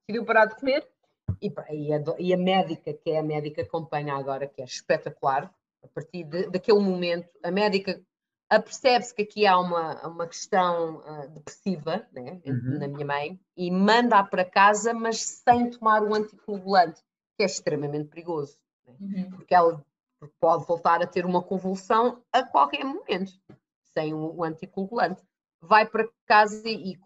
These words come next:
Speaker 1: e a minha mãe faz uma recuperação surreal. E comandos hipnóticos à bruta, torto e a direito, e terapias de respiração, e vir pessoas cá a casa com cenas.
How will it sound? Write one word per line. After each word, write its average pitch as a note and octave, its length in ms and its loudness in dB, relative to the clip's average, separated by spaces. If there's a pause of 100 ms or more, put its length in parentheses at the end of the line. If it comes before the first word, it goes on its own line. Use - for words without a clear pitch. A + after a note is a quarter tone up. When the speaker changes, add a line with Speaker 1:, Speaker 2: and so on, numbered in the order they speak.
(140)
Speaker 1:
e E3+ 300 -12
a D3 120 -4
minha D#3 280 -6
mãe C#3 200 -6
faz C#3 440 -6
uma C#3+ 720 -12
recuperação D3+ 960 -8
surreal. D#3+ 1400 -2 (220)
E D#3+ 180 -8 (160)
comandos F#3+ 340 0
hipnóticos F3+ 680 -4
à D#3+ 100 4
bruta, E3 460 -4
torto E3 320 -4
e D#3+ 80 -6
a D#3+ 40 -4
direito, D3+ 540 -2
e C#3 240 -18 (380)
terapias F#3+ 460 0
de - 120 -10
respiração, F#3 1000 4
e D#3 120 -4
vir F3+ 260 -4
pessoas - 340 -6
cá F#3+ 240 4
a F#3 40 0
casa F#3 680 2 (360)
com G3+ 180 -4
cenas. A3 800 6